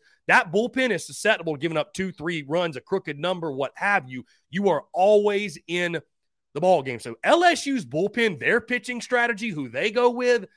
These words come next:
you know, they've had extra rest, of course, 'cause they didn't play today. They got the bye. But that's gonna be really interesting 'cause that L S U pen, like I said, they have been a train wreck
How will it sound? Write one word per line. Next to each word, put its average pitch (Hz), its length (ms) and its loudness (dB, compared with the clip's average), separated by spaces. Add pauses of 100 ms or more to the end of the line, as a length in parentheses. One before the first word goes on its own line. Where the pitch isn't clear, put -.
(260)
you 123 100 -12
know, 127 80 -4
they've 151 180 0
had 208 220 4
extra 220 280 -4
rest, 214 320 0
of - 100 -10
course, 214 240 0
'cause 151 100 -8
they 151 60 -4
didn't 180 180 -2
play 196 160 0
today. 196 220 -2
They 160 80 -4
got 156 180 -2
the 127 60 -8
bye. 165 320 4
But 135 80 -4
that's 262 140 -4
gonna 466 120 -6
be 269 140 -2
really 156 540 2
interesting 127 380 -10
'cause 107 100 -20
that 208 180 2
L 180 160 0
S - 160 -10
U 117 80 -14
pen, 156 240 -6
like 107 140 -14
I 92 40 -20
said, 120 240 -8 (400)
they 208 280 2
have 131 280 0
been 120 100 -6
a 104 160 -10 (460)
train 226 400 -4
wreck 87 300 -10